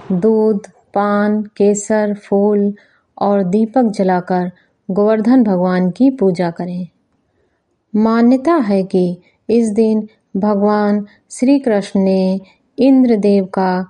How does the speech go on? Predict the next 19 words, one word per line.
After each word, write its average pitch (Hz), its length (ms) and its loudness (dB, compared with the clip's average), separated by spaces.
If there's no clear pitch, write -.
घमंड 233 460 2
तोड़ा 180 340 0
था। 180 320 -6
उन्होंने 240 500 2
अपनी 220 680 -2
कनिष्ठा 233 760 0
उंगली 233 400 2
पर 208 440 -2
गोवर्धन 208 580 0
पर्वत 208 500 0
को 208 160 2
उठाकर 202 840 -2
ब्रजवासियों 208 920 0
की 175 380 -2
जान 214 400 2
बचाई 180 440 0
थी। 175 380 -10
इस 254 220 2
दिन 247 480 0